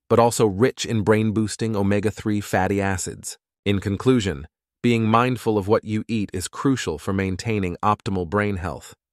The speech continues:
Avoiding these seven worst foods for the brain and incorporating brain-boosting foods into your diet can go a long way in preserving your cognitive function as you age. Thank you for joining me in this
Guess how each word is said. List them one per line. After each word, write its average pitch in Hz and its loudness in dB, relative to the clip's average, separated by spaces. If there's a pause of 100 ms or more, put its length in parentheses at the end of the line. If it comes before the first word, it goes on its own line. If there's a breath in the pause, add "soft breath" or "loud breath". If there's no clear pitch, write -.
(100)
Avoiding 156 4
these 139 0
seven 120 2
worst 104 2
foods 98 -2
for - -8
the 92 -2
brain 90 0
and 95 -4
incorporating 98 2
brain-boosting 98 0
foods 87 -2
into 90 -4
your 90 -2
diet 87 0 (320 loud breath)
can 117 0
go 107 6
a 101 6
long 101 2
way 92 2
in 85 -4
preserving 95 0
your 87 -2
cognitive 95 0
function 87 -2
as 85 -6
you 87 -4
age. 80 -6 (800)
Thank 139 0
you 147 0
for 139 0
joining 113 2
me 82 -4
in 92 -4
this 90 -4